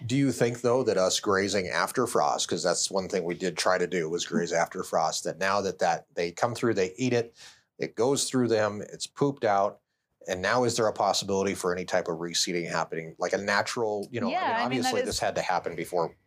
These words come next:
Speaker 1: people came along.
Speaker 2: Yeah, it
Speaker 1: Buffalo
Speaker 2: is
Speaker 1: pooped out seeds all
Speaker 2: Yep.
Speaker 1: day long.
Speaker 2: It is, <laughs> through poop is a, you know, through migrating herds and stuff like that is a,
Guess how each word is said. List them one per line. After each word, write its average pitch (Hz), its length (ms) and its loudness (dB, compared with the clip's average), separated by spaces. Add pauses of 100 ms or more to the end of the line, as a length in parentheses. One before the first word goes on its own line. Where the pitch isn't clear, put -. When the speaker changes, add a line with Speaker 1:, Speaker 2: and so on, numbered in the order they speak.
Speaker 1:
people 80 240 -4
came 78 240 -4
along. 71 160 -2
Speaker 2:
Yeah, 330 180 2
it - 80 0
Speaker 1:
Buffalo 101 220 2
Speaker 2:
is 104 80 -2
Speaker 1:
pooped 110 240 -2
out 90 180 2
seeds 113 300 -2
all - 60 2
Speaker 2:
Yep. - 80 2
Speaker 1:
day 101 100 0
long. - 180 -4 (220)
Speaker 2:
It 311 140 2
is, 294 220 0 (160)
<laughs> - 100 -6 (100)
through 277 220 0
poop 262 340 -2
is 233 240 0
a, 226 360 0
you 240 120 2
know, 226 100 0
through 226 180 -2
migrating 208 640 0
herds 208 380 0
and 226 120 0
stuff 190 240 -2
like 175 200 -4
that 180 260 -2
is 185 260 0
a, 185 320 0